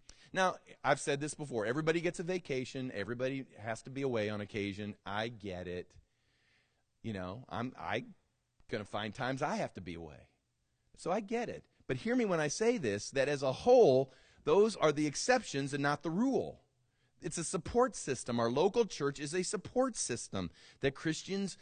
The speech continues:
need, where we're encouraged. Number four, I put this one in there, isolation tends to breed weirdness.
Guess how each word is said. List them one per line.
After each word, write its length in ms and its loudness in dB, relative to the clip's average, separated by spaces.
need, 840 0
where 80 4
we're 200 4
encouraged. 680 -2
Number 260 4
four, 500 12
I 140 4
put 200 -2
this 160 0
one 140 -2
in 80 -2
there, 200 0
isolation 760 4
tends 300 0
to 80 -2
breed 260 2
weirdness. 640 0